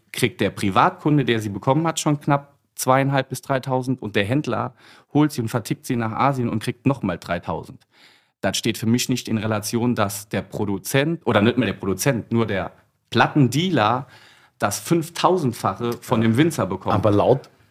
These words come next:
Speaker 2: deutschen Importeur kontrolliert Koscherie alle Rechnungen,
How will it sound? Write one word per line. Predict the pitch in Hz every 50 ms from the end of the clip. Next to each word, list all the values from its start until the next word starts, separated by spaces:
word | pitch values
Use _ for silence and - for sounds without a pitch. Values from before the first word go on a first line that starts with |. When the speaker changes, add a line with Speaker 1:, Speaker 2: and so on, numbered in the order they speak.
| _ _
Speaker 2:
deutschen | - 104 110 - - - 143 120
Importeur | - 107 104 101 - 104 92 - - - 95 87 92 113 131 131 - _ - -
kontrolliert | - 113 104 - - 101 95 95 95 110 127 - - -
Koscherie | - 113 104 - - - 101 92 95 101 117 131 - - _ _ _ _ _ _ _
alle | - 92 104 127 139 123
Rechnungen, | 95 95 98 - - - 107 104 104 117 143 175 180